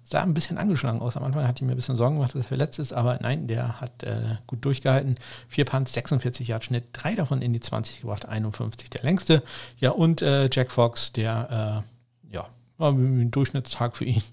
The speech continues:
Fünf Punts, zweiundfünfzig Komma vier Yards im Schnitt, ein Touchback, neunundfünfzig Yard der längste. Ja, äh, kommen wir zu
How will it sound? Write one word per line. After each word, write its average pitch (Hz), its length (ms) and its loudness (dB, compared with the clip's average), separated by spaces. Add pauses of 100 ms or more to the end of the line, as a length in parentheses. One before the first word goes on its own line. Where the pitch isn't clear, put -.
(340)
Fünf 165 280 0
Punts, 135 320 0
zweiundfünfzig 127 920 0
Komma 110 160 0
vier 110 200 -2
Yards 107 160 -4
im 117 100 -4
Schnitt, 113 360 -4
ein 107 160 -4
Touchback, 95 420 -6 (100)
neunundfünfzig 120 1080 -2
Yard 90 260 -4 (240)
der 127 220 0 (260)
längste. 120 580 0 (680)
Ja, 101 260 2
äh, 160 180 4
kommen 220 220 4
wir 165 220 6
zu 143 340 2